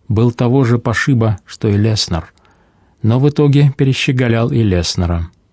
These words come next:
Типичный лидер. Всегда первый. Уже тогда было ясно, что его ждёт блестящая карьера.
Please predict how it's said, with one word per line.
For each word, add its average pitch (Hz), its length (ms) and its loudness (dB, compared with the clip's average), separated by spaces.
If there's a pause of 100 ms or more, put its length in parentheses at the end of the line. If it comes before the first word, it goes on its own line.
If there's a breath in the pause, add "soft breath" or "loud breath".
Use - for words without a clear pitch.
(800)
Типичный 135 720 0
лидер. 95 480 -4 (1300)
Всегда 107 460 -2
первый. 82 480 -4 (720 soft breath)
Уже 127 500 0 (680)
тогда 123 440 -2
было 95 260 0
ясно, 127 680 0 (280)
что - 240 -6
его 113 220 2
ждёт 107 240 0
блестящая 107 720 -2
карьера. 87 580 -2